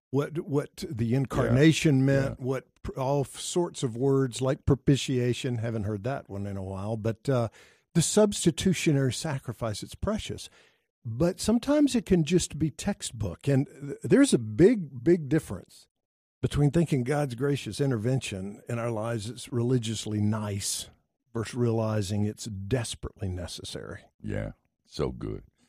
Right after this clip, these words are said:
Speaker 2: Listen, l-, this is the verse from that psalm, and we're looking this week at Psalm one twenty-six. And this is the second verse.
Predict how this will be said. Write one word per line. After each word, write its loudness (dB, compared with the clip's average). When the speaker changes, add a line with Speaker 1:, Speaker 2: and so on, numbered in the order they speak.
Speaker 2:
Listen, 0
l-, 2
this 0
is -2
the 0
verse 0
from -4
that 0
psalm, -2
and 0
we're 4
looking 2
this 0
week -4
at -2
Psalm -2
one 2
twenty-six. 0
And -2
this 0
is -4
the 2
second -6
verse. -8